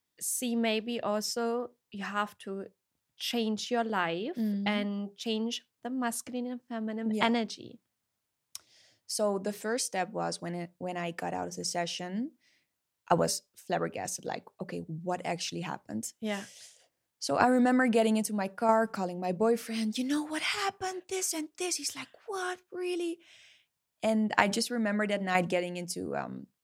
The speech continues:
Speaker 2: my car, driving home, and I have this little manifestation book where I
Speaker 1: Yeah.
Speaker 2: just write things down.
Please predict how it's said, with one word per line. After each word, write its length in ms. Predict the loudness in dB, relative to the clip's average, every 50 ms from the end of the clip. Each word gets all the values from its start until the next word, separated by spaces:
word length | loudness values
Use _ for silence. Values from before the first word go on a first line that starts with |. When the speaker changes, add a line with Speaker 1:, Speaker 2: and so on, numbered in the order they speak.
| _ _ _ _ _ -8 -4
Speaker 2:
my 160 | -2 -2 -2
car, 240 | 0 4 4 6 6
driving 340 | 6 4 4 4 2 0 0
home, 460 | 2 2 2 4 4 4 2 0 -2 _ _ _ _ -20 _ _ _ _ _ -8
and 80 | -6 -4
I 40 | -2
have 140 | -2 -4 -2
this 200 | -4 -4 -2 -2
little 260 | 0 0 0 -2 -4
manifestation 760 | -4 -4 -6 -6 -6 -6 -6 -2 -2 -2 -2 -2 -2 -2 -2
book 280 | 0 0 -2 -2 -4 _ -6
where 180 | -2 -2 0 0
I 40 | -2
Speaker 1:
Yeah. 60 | -4
Speaker 2:
just 280 | -6 -8 -8 -8 -4
write 260 | -2 -2 -2 -2 -2 -4
things 240 | -4 -4 -4 -2
down. 480 | 2 4 6 6 6 4 2 0 -2 -4